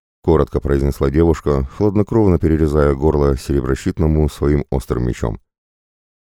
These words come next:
Безошибочно эта умная женщина выбрала сейчас самые правильные слова.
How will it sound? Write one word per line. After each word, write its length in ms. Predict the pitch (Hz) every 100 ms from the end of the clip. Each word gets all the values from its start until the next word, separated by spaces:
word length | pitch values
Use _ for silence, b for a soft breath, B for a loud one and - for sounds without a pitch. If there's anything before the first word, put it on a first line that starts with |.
| _ _
Безошибочно 720 | 80 90 104 127 117 110 -
эта 200 | 98 92
умная 360 | 98 98 92 92
женщина 480 | 82 104 101 92 85
выбрала 380 | 90 85 85 80
сейчас 340 | 82 - 82
самые 400 | - 87 82 80
правильные 460 | 76 71 67 65 64
слова. 380 | - 62 53